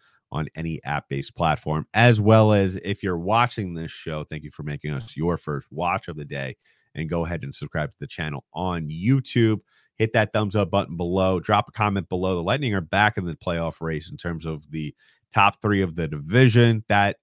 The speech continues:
calls for a celebration. Nikita Kucherov very much contributed to them getting back to that, and has very much contributed them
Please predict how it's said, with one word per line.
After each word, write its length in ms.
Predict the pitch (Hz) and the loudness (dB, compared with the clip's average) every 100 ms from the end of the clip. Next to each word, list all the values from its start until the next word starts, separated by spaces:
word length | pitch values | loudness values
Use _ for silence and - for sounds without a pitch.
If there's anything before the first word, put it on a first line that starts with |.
| _ | _
calls 400 | - 92 87 82 | -8 -4 -4 -8
for 200 | - 80 | -10 -12
a 60 | 71 | -10
celebration. 920 | - 80 71 57 95 95 - 92 82 _ _ _ - | -6 -6 -6 -2 0 0 0 -4 -4 _ _ _ -6
Nikita 240 | 98 85 - | -4 -4 -4
Kucherov 680 | 87 80 82 78 78 78 - - | -6 -4 -2 0 0 -4 -10 -14
very 460 | 78 92 92 92 | -10 0 2 4
much 260 | 85 85 - | 0 -4 -6
contributed 520 | - - 90 80 73 | -18 -6 -2 -2 -4
to 120 | 85 | -6
them 220 | 80 78 | -4 -4
getting 280 | 73 73 73 | -6 -8 -8
back 320 | 67 69 71 - | -6 -4 -4 -8
to 100 | 73 | -6
that, 220 | 71 - | -6 -6
and 140 | 82 | -4
has 120 | 87 | -4
very 240 | 82 131 123 | 4 6 6
much 220 | 110 - _ _ _ _ | 4 0 _ _ _ _
contributed 580 | 123 101 - 143 123 107 | -4 -4 -2 2 2 0
them 320 | 104 95 90 | 0 0 -4